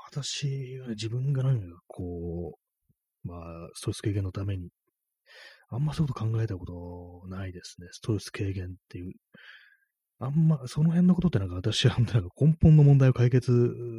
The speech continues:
しようっていうふうなね、ことを思ってしまってて、まあ、そうなると結構、まあ、極端なね、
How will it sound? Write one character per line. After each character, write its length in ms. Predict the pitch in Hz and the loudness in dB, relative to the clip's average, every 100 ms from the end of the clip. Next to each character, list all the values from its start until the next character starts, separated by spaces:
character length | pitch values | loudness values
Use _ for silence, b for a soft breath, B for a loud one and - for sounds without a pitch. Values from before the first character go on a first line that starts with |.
| 113 113 120 123 | -10 -8 -4 -4
し 400 | 107 - - - | -6 -8 -10 0
よ 100 | 113 | 2
う 20 | 113 | 2
っ 20 | |
て 120 | - | -2
い 80 | 87 | -10
う 40 | |
ふ 60 | 90 | -10
う 60 | 90 | -12
な 100 | 85 | -14
ね、 100 | 87 | -18
こ 120 | 92 | -14
と 100 | 92 | -12
を 160 | 87 87 B B B B B B | -12 -16 B B B B B B
思 160 | - 110 | -2 -2
っ 20 | |
て 100 | - | -2
し 120 | - | -8
ま 60 | 92 | -8
っ 40 | |
て 100 | - | -12
て、 240 | - 85 - | -12 -12 -10
ま 120 | 104 | -10
あ、 20 | |
そ 100 | - | 2
う 40 | 170 | 4
な 60 | 131 | 4
る 40 | |
と 60 | 95 | 2
結 160 | 127 | 0
構、 100 | - | 0
ま 60 | 87 | -10
あ、 20 | |
極 220 | - 110 | -8 -6
端 220 | - 180 117 | 4 6 6
な 140 | 82 | 0
ね、 140 | 80 | -12